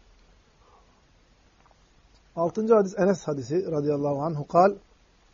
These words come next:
"Khataben-, khatabena Resulullah sallallahu aleyhi ve sellem hutbeten ma semi'tu mislaha kat." Diyor ki Enes radıyallahu anh,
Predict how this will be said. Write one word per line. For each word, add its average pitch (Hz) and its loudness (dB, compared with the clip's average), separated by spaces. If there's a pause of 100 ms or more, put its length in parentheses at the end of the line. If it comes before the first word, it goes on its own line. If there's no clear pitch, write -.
(760)
"Khataben-, 196 2
khatabena 185 4
Resulullah 180 2
sallallahu 165 0
aleyhi 165 2
ve 151 0
sellem 170 -2
hutbeten 151 -6 (280)
ma 185 -2
semi'tu 170 -8
mislaha 160 -4
kat." - -4 (240)
Diyor 247 -2
ki 208 -2
Enes 160 -4 (420)
radıyallahu 156 -4
anh, 143 -10